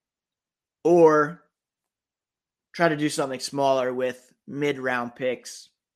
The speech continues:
and maybe a Craig Smith or who knows, off the current roster. So it's gonna be very interesting to see,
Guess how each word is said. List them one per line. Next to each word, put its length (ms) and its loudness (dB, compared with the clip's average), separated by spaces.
and 680 -8
maybe 320 -4
a 80 -4
Craig 280 -6
Smith 560 -10
or 640 -6
who 220 -12
knows, 340 -6
off 480 -4
the 80 -12
current 340 -2
roster. 440 -6
So 220 8
it's 120 8
gonna 140 10
be 100 12
very 260 12
interesting 460 0
to 60 2
see, 520 2